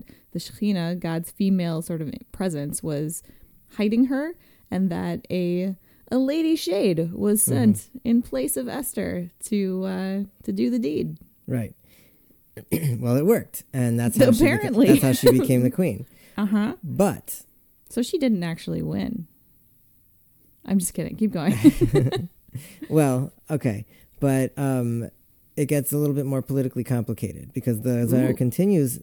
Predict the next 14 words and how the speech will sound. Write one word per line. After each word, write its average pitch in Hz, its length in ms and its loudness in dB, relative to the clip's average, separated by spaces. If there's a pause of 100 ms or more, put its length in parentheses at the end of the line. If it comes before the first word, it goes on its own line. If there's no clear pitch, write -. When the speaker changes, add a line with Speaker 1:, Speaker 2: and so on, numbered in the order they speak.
Speaker 2:
that 131 300 -4
s-, - 260 -6
and 123 200 2
say, 123 480 -2
and 131 140 -2
says 127 460 0 (400)
that 123 500 0 (380)
this 143 260 0
was 131 120 -2
all 135 160 2
done 139 580 0
by 123 480 -2
Mordechai. 120 720 -2 (280)
Speaker 1:
Mm. 165 680 0